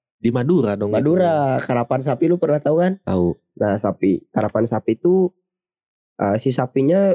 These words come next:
Speaker 2: bisa mahal banget tuh bukan karena, eh, apa ya? Bukan karena harga dagingnya, tapi karena gengsi aja.
Speaker 1: Iya.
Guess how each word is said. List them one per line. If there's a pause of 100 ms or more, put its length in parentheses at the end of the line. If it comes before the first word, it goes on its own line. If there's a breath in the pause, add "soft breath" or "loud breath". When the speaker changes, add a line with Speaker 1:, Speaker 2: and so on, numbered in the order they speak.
(160)
Speaker 2:
bisa
mahal
banget
tuh
bukan
karena, (840)
eh,
apa
ya?
Bukan
karena
harga
dagingnya,
tapi
karena
gengsi
aja.
Speaker 1:
Iya.